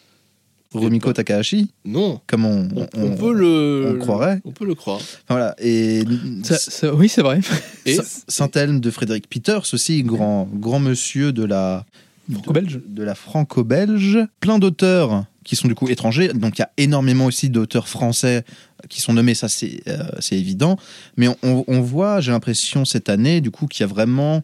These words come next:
Speaker 2: un, une reconnaissance des B D étrangères, que ça soit manga
Speaker 1: Mm.
Speaker 2: et comics, qui du coup font, font partie du paysage bande dessinée en France et qui donc ont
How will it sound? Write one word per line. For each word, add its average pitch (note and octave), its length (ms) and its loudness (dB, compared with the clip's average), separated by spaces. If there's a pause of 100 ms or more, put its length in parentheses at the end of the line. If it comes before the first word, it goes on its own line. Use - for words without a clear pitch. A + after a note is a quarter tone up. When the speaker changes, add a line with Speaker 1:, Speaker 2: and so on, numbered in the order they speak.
Speaker 2:
un, G#2+ 800 2
une B2+ 80 2
reconnaissance D#3 760 2
des A2+ 160 0
B A#2 80 2
D A#2+ 160 2
étrangères, B2 380 -2
que B2 80 -4
ça A#2 80 -4
soit A2+ 180 0
manga A#2 840 2
Speaker 1:
Mm. G#2+ 60 -10 (140)
Speaker 2:
et C#3 100 0
comics, C3+ 320 0 (440)
qui - 100 -4
du B2+ 80 2
coup F#3+ 120 2
font, B2+ 600 0
font E3+ 200 0
partie D3+ 280 -4
du C#3+ 100 0
paysage B2+ 540 2
bande A#2 240 2
dessinée A#2 400 2
en G2+ 80 -2
France - 480 0
et C#3 140 2
qui C#3 440 -4
donc B2+ 220 -2
ont F3 60 4